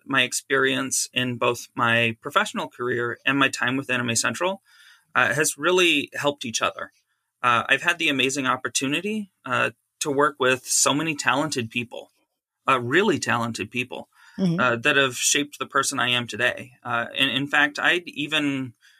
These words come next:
Speaker 1: uh, go as far as to say, you know, without my time in Anime Central, I don't think I'd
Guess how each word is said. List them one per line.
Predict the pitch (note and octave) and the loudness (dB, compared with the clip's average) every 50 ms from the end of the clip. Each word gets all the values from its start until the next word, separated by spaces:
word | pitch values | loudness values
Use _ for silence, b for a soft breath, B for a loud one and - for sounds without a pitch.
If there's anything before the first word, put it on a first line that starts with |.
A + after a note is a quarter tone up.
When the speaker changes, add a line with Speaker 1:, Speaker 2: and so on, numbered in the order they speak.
| b b _ - | b b _ -2
Speaker 1:
uh, | B2+ B2+ B2+ B2 A#2+ | 0 2 2 2 0
go | A#2 C#3 C3+ C3+ | 0 0 0 0
as | C3+ - | 0 -2
far | - - C3 B2+ B2 B2 A#2+ A#2+ A#2+ B2 B2 - _ | -2 0 2 4 4 6 6 4 2 0 -6 -12 _
as | A#2+ B2 A#2+ A#2 A#2 A#2 - - | -2 0 2 2 2 2 0 -2
to | - - A#2+ | -2 -2 0
say, | - - B2+ A#2+ A#2+ A#2+ A#2 A#2 - - | 2 4 6 6 6 6 4 2 0 -2
you | C3 C3+ C3 | -2 0 0
know, | C3 | 0
without | B2 C3 D3 D3 C#3+ C3+ - | 0 0 0 0 0 0 2
my | B2+ B2+ B2+ | 2 0 0
time | - - - C3+ C3+ C3+ C3 C3 | 0 0 2 2 4 4 2 0
in | A#2+ A#2 A#2 | 0 0 -2
Anime | - A#2 A#2+ A#2+ A#2+ A#2+ A#2 | -2 -2 -2 0 0 -2 -2
Central, | - D3+ D3 C#3+ C3+ B2+ A#2+ A#2 b b b b b b b b b b _ | -2 -2 -4 -2 -4 -4 -6 -6 b b b b b b b b b b _
I | - D#3+ | 0 0
don't | G3 A#3 C4 B3+ | 0 0 -2 -6
think | C4+ C4 A#3+ | -8 -8 -6
I'd | B3+ A#3 G#3 | -6 -8 -8